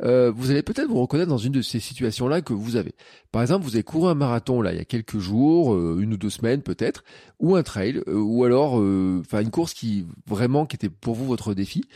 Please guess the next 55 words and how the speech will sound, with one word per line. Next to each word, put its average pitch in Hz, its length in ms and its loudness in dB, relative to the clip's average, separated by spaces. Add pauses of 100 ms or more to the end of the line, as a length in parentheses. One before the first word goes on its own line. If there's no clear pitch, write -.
(300)
Et - 100 -2
puis - 160 -6
derrière, 190 300 2
vous 147 100 0
n'avez 104 120 2
pas 180 160 0
d'autre 202 200 2
objectif. 123 460 -6
Alors, 98 180 -4
je - 60 -4
sais - 60 -4
pas 175 120 0
comment 196 220 -2
vous 110 80 -4
vous 110 80 -10
sentez 123 240 -4
aujourd'hui. 95 420 -4 (100)
Peut-être 123 320 -4
que - 100 -6
vous 117 120 0
êtes 110 120 -6
un 92 60 -4
petit - 160 -12
peu - 160 -2
dans 107 260 -2
un 101 60 -2
espèce 135 320 -4
de 123 100 0
vide. 90 400 -8
C'est - 180 -10
pas 156 100 -2
du 175 80 0
tout 139 140 -4
impossible. - 460 -6 (580)
Vous 135 220 2
allez 214 160 2
courir 185 360 2
un 127 100 2
premier 120 220 0
marathon, 120 600 0
un 117 60 0
premier 104 260 -2
trail, 113 360 0
un 104 60 0
vingt-quatre 95 400 -4
heures, 107 180 2
une 92 140 -2 (240)
course 139 320 0
sur 110 160 -2
laquelle 110 340 0 (360)
vous 95 180 -2
êtes 92 100 -2
beaucoup 143 260 -2
focalisé 110 560 -2
dessus, 196 320 0